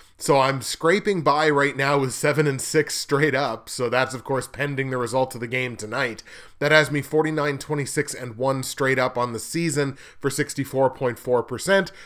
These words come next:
which is all right. I'd like to be a little bit better, obviously, but last week was kinda rough. But oh man, the betting picks, they, they are garbage.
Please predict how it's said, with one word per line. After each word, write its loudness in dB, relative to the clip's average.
which 2
is -2
all 4
right. 2
I'd 0
like 0
to -8
be 0
a 2
little 2
bit -2
better, 2
obviously, 0
but -4
last -8
week -8
was -10
kinda -4
rough. 2
But 2
oh 6
man, 2
the -4
betting 2
picks, -8
they, 2
they 2
are 6
garbage. -2